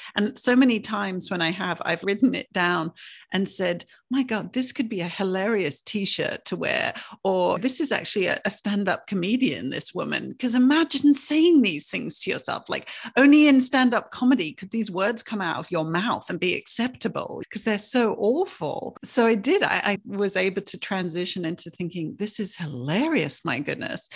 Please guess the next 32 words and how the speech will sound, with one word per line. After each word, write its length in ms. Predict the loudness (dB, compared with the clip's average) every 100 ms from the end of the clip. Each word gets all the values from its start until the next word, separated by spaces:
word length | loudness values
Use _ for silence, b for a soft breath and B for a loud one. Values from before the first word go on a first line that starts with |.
| B B -4
And 240 | 0 0 -2 -4
what 220 | -6 -4
would 220 | -6 -6
happen 440 | -6 -10 -8 -6
if 140 | -6 -4
I 100 | -4
gave 260 | 0 -2
her 80 | -2
a 60 | -6
cup 240 | -6 -8
of 100 | -8
tea 200 | -6 -4
and 120 | -4 -4
said, 240 | -6 -6 _ _ _ _
"Why 180 | -4 0
are 40 |
you 200 | 0 2
like 320 | 2 0 -2 -8
this? 380 | -6 -8 -8 -14
What, 420 | -10 -8 -8 -6
what 160 | -4 -4
is 200 | -6 -2
going 440 | 0 2 2 0
on?" 360 | 2 4 4 2
And 160 | 0
literally 360 | -2 -2 0 0
imagine 520 | 0 -2 -4 -4 -4
her 160 | -2 -2
as 180 | -4 -4
this 200 | -6 -4
witch 420 | 0 0 0 -6
who's 240 | -6 -6